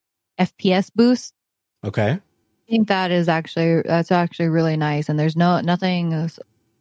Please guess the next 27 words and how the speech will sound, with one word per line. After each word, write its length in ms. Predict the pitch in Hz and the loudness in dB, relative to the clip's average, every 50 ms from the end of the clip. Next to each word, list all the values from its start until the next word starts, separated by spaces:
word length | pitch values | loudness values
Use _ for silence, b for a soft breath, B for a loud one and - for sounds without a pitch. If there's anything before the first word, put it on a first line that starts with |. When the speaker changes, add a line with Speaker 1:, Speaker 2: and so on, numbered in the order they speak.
| _ _ | _ _
Speaker 1:
to 80 | - 190 | -4 -2
my 200 | 214 214 208 196 | -2 -2 -2 -4
understanding, 480 | 180 165 165 - 165 160 156 156 160 | -4 -4 -4 -4 -4 -4 -2 -2 -2
how 120 | 165 156 147 | -2 -2 -2
I 80 | 147 | -2
read 200 | 151 143 143 143 | -2 -2 -2 -2
it 180 | 143 143 139 135 | 0 -2 -2 -2
and, 140 | 131 131 151 | -2 -2 -2
and 320 | - - - 147 127 151 | -2 -2 -2 -4 -2 -2
heard 200 | 156 147 147 147 | -2 -2 0 0
it, 160 | 139 147 147 | -2 -2 -2
was 180 | 143 147 151 - | -2 -4 -4 -2
that 160 | - 143 143 | -2 -4 -2
they 120 | - 147 151 | -2 -2 0
don't 220 | 156 147 - 147 | 0 -2 -2 -4
have 280 | - - 156 147 - - | -10 -8 -8 -8 -8 -4
to, 320 | - 156 139 135 151 156 _ _ _ _ _ _ _ _ _ _ _ _ _ _ _ _ _ _ _ _ _ - | -2 0 0 0 0 -2 _ _ _ _ _ _ _ _ _ _ _ _ _ _ _ _ _ _ _ _ _ -6
I 60 | - 185 | 0 2
guess 200 | 190 180 - - | 2 2 2 2
the 80 | 190 | 0
developer 480 | 170 180 180 165 165 170 170 - 185 180 | 2 4 4 4 4 2 2 2 0 0
sides 260 | - 190 180 180 170 | 0 0 -2 0 0
don't 140 | 180 170 170 | 0 0 0
have 120 | 170 165 | 0 -2
to 60 | 165 | -2
do 120 | 160 165 160 | -4 -4 -2
anything 420 | 160 165 170 - 175 170 165 156 | -2 -2 -4 -2 -2 -2 -2 -4